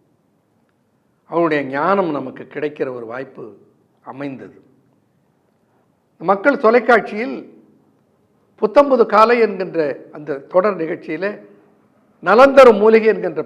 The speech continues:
பகுதியில் கப நோய்களை வெல்லுவதற்கு, ஏன்னா நீ கப நோய்கள்னா உடனே போய் ஊசி போட்டாகணும், வேற வழி இல்லை. ஊசி போடக்கூடாதுன்னு சொல்லலை.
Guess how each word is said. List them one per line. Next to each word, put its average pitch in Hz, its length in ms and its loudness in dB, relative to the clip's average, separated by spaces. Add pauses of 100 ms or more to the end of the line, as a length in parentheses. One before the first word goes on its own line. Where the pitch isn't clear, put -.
பகுதியில் 175 420 -8
கப 196 300 -2
நோய்களை 170 380 -6 (600)
வெல்லுவதற்கு, 196 640 2 (720)
ஏன்னா 113 240 -12
நீ 165 60 -16 (120)
கப 208 220 -8
நோய்கள்னா 202 480 -10 (1300)
உடனே 214 340 2
போய் 269 220 0
ஊசி 240 260 -6
போட்டாகணும், 185 480 -2
வேற 170 180 -2
வழி 160 240 -4
இல்லை. 123 180 -12 (1200)
ஊசி - 160 -14 (120)
போடக்கூடாதுன்னு 185 760 -2
சொல்லலை. 117 320 -16